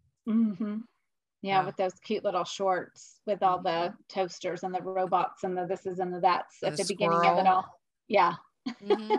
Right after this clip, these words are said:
Speaker 1: <laughs>
Speaker 2: My kids now, they're six and they're starting to, like,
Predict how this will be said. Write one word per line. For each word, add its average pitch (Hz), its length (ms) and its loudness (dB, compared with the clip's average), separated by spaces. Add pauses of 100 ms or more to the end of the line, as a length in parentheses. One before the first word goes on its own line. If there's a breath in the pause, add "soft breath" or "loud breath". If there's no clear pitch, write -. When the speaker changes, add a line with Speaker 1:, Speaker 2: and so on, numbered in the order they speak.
(160)
Speaker 1:
<laughs> - 1300 -8
Speaker 2:
My 190 160 0
kids 190 380 -6
now, 151 320 -4
they're 156 200 -6
six - 540 -10
and 147 320 -10
they're 156 140 -10
starting 160 320 -8
to, 160 100 -10
like, 151 180 -10